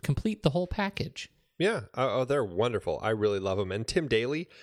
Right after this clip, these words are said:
Speaker 2: as the dad, I think there's something just really relaxed about his read that adds to that feeling of, uh, that perfect father <laughs>
Speaker 1: Yeah.
Speaker 2: that we all long to be.
Speaker 1: Yeah. I mean, it,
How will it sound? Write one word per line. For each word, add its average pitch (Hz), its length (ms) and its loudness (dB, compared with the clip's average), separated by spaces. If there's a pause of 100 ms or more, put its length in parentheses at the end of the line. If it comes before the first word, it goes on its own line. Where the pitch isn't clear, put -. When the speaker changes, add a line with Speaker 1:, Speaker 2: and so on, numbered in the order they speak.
(220)
Speaker 2:
as 110 160 2
the 95 100 -4
dad, 95 480 0
I 107 120 -2
think 110 260 -2
there's 104 240 2
something 110 380 -2
just 95 200 -4
really 104 300 2
relaxed 90 640 -2
about 90 300 0
his 95 260 -4
read 85 420 -8 (380)
that 101 260 0
adds 92 480 -2
to - 160 -6
that 82 220 -4
feeling 85 480 -4
of, 78 580 -6 (160)
uh, - 260 -10 (300)
that 85 340 -6 (120)
perfect - 380 -6
father 80 440 -4 (400)
<laughs> - 380 -10
Speaker 1:
Yeah. 123 160 0
Speaker 2:
that 113 80 2
we 107 120 -2
all 98 200 0
long 92 280 -6
to 101 100 -8
be. 92 380 -8 (360)
Speaker 1:
Yeah. 139 340 -2
I 113 60 -2
mean, 131 280 0
it, 135 220 -2